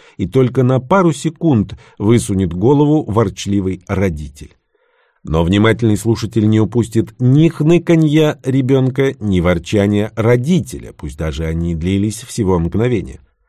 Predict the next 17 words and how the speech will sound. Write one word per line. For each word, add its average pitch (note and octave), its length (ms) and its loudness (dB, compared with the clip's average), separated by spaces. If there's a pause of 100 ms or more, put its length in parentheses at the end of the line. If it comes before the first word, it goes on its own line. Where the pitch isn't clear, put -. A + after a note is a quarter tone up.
(260)
Другие A2 560 2
пациенты A2+ 560 0
меняют D3 380 0
голоса D3 480 2
через C3+ 380 -2
каждое C#3+ 460 2
предложение A2+ 720 2
или F2+ 120 2
даже G2 320 0
используют F#2+ 640 0
в F2 80 -4
одном G#2 480 0
предложении F#2 560 0
два A2+ 380 0
или G2+ 180 2
три F2+ 360 -4
голоса. D#2 600 -8